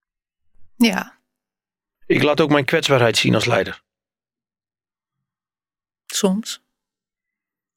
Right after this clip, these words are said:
Speaker 2: We hebben er hoop om op terug te komen bij jou, zeg. Eh, de vorm is belangrijker dan de inhoud als leider.
Speaker 1: Nee.
Speaker 2: De leider is meer bepalend voor het resultaat dan de visie die hij of zij heeft.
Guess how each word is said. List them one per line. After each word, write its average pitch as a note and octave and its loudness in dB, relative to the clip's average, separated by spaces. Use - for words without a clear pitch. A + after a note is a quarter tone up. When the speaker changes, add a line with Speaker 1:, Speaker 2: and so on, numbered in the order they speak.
Speaker 2:
We A#2+ -16
hebben C#3 2
er C#3+ 4
hoop F3 2
om E3+ 4
op F3 2
terug F#3 2
te - 0
komen A#2 2
bij G#2 6
jou, F#2 4
zeg. - -2
Eh, - 0
de C#3 2
vorm G#3 2
is D3+ 0
belangrijker F#3+ 2
dan F3 2
de - 0
inhoud D3+ 0
als A#2+ 0
leider. G#2 2
Speaker 1:
Nee. D#3+ -6
Speaker 2:
De - -2
leider D#3+ 2
is D3+ 2
meer F3+ 4
bepalend E3 0
voor D#3+ 0
het D3+ -2
resultaat D3 0
dan C#3+ -2
de B2+ 2
visie A2 2
die A#2 2
hij A#2 -2
of B2 -2
zij A2+ 2
heeft. G2+ -4